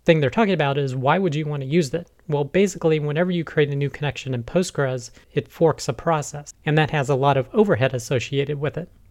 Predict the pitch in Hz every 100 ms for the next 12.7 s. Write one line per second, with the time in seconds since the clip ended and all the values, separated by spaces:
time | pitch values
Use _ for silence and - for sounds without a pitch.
0 | - - 165 147 147 139 165 240 - 160
1 | 139 135 135 170 285 143 139 120 - 151
2 | 147 139 127 117 - - 156 - 139 151
3 | 139 123 139 123 139 - 131 131 135 180
4 | 185 139 123 123 - - - - - 160
5 | 156 127 156 185 147 135 - - 170 131
6 | - 185 165 147 - 143 120 135 127 -
7 | 127 113 - - 139 - - 156 143 160
8 | 131 127 117 - 147 131 139 - 139 117
9 | 131 127 127 123 120 214 156 127 - -
10 | - - 156 156 151 143 - 160 160 143
11 | - 143 - 135 120 131 127 - 131 -
12 | 120 151 151 - 151 175 -